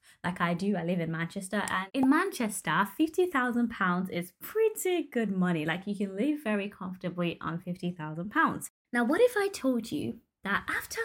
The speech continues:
fifty thousand pounds, every amount you get, considering the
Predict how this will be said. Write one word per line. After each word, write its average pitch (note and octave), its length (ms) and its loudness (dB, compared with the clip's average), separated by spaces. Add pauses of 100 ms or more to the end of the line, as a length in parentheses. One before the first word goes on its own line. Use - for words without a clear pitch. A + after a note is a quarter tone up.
(140)
fifty E4 340 2
thousand B3 540 -2
pounds, - 600 -6 (100)
every A#4+ 480 4 (120)
amount B3+ 460 2
you G#3+ 140 0
get, F#3+ 380 -2 (380)
considering D4 480 4
the C4+ 60 6